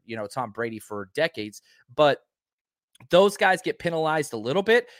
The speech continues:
because it's kind of a rent a quarterback situation, whatever. So our, my first tier is the elite tier. Okay. And again, remember the number I give, uh, ascribe to every single quarterback, it goes back to this idea of touchdowns to turnovers. And remember,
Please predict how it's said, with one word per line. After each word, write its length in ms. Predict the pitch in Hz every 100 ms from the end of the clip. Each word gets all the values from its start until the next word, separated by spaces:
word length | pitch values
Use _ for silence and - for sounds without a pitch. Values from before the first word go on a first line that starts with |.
| _
because 400 | 143 139 170 135
it's 120 | 131
kind 240 | - 165 160
of 80 | 127
a 60 |
rent 260 | 110 131 180
a 20 |
quarterback 540 | - 190 185 190 185
situation, 640 | - 175 160 160 185 220 220 _ _
whatever. 420 | 127 165 139 85 - _ _ _
So 540 | - 185 160 151 139 - _
our, 160 | -
my 160 | 185 214
first 420 | 202 254 339 -
tier 520 | - 214 202 190 185 -
is 320 | 180 180 160
the 160 | - 160
elite 400 | 139 127 123 -
tier. 340 | - 104 87 - _
Okay. 220 | 104 143
And 80 | 147
again, 260 | 139 202 151
remember 320 | 151 185 156
the 120 | 139
number 260 | 170 214 233
I 80 |
give, 320 | 170 190 175 - _ _
uh, 60 | 131
ascribe 600 | 123 131 - 170 170 156
to 140 | 156
every 160 | 143 170
single 240 | - 143
quarterback, 560 | 110 123 127 151 165 180 _ _ _ _ _ _ _ _ _ _ _
it 180 | 160 143
goes 260 | 185 175
back 360 | - 170 208 226
to 100 | 202
this 220 | 185 -
idea 460 | 170 151 151 156 139
of 420 | 127 120 117 -
touchdowns 540 | 185 185 - 175 160
to 60 | 127
turnovers. 540 | - 123 98 90 90
And 180 | - 127
remember, 460 | 175 247 170 147